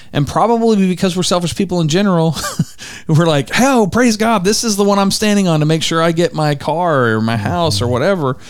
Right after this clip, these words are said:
Speaker 1: Um, and you can stand on that, but I don't think it's gonna do anything. <laughs> Maybe it will. I don't know. Faith is an amazing thing, so who knows? But ultimately recognizing that, that, um, that shift just in the way I read that,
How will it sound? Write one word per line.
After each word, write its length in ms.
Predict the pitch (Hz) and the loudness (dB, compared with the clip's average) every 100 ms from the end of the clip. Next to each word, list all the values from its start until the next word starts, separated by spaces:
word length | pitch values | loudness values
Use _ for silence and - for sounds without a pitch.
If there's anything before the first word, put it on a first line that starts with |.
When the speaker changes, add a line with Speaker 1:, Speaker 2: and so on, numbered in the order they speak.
| - - - - | -20 -20 -20 -8
Speaker 1:
Um, 640 | - 135 131 127 120 113 123 131 | -2 0 2 2 2 0 -4 -2
and 100 | 147 | 0
you 60 | 262 | 0
can 60 | |
stand 320 | - 139 247 | 0 0 0
on 140 | 95 85 | -2 -4
that, 240 | 90 156 | -4 -2
but 80 | 123 | -2
I 160 | 101 139 | -4 -6
don't 320 | - 127 139 | -6 -4 -4
think 100 | 127 | -4
it's 100 | 127 | -2
gonna 120 | 127 107 | -2 -2
do 180 | 120 | 0
anything. 300 | 170 - 107 117 - - | 0 -2 -4 -4 -4 -8
<laughs> 280 | - 185 202 | -6 -4 -2
Maybe 240 | 202 185 | 0 2
it 80 | 190 | 0
will. 200 | 113 107 | 0 -2
I 160 | 107 139 | 0 0
don't 100 | 117 | 0
know. 120 | - - - - - | -4 -10 -16 -16 -8
Faith 220 | - 143 147 | -2 0 0
is 140 | 139 | 0
an 60 | 131 | 2
amazing 440 | 127 123 117 110 | 2 2 0 -2
thing, 200 | 107 87 | -2 -4
so 200 | 104 113 | -2 0
who 120 | 123 | 2
knows? 220 | 120 - | 0 -2
But 380 | - 160 156 - - - - - - - | -4 -2 -2 -4 -12 -20 -20 -20 -8 -2
ultimately 580 | 165 175 160 135 123 | 0 0 0 0 2
recognizing 720 | 120 135 135 123 120 117 110 107 | 2 0 0 -2 0 0 0 0
that, 300 | 98 87 - - | 0 -4 -10 -20
that, 420 | - 113 113 92 - - | -14 -4 -4 -4 -10 -8
um, 720 | 113 104 95 73 67 - - - - - - | -6 -4 -4 -6 -12 -16 -20 -20 -20 -20 -8
that 200 | 113 104 | -4 -4
shift 540 | - - 180 185 - | -2 -2 0 0 -2
just 240 | - 139 - | -4 -4 -2
in 60 | |
the 60 | 135 | 0
way 180 | 123 120 | 2 2
I 100 | 104 | 0
read 400 | 98 95 131 196 | -2 0 0 0
that, 220 | 104 92 | -2 -4